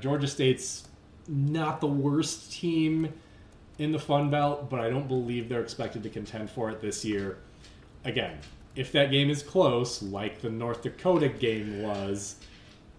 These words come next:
that'll be another sign the ship is taking on water, and I think then you're on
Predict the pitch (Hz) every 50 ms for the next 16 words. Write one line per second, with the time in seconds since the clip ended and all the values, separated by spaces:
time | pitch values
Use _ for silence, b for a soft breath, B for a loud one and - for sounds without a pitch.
0 | - - - - 117 123 135 139 139 139 147 143 143 139 135 127 123 123 135 135
1 | 139 139 139 135 135 131 - - 127 127 127 123 117 - 131 113 120 110 - -
2 | 127 110 110 117 113 107 110 104 104 104 104 101 104 104 101 101 104 104 - 139
3 | 135 123 113 127 123 120 117 113 110 110 107 107 101 101 101 101 98 98 95 92
4 | 90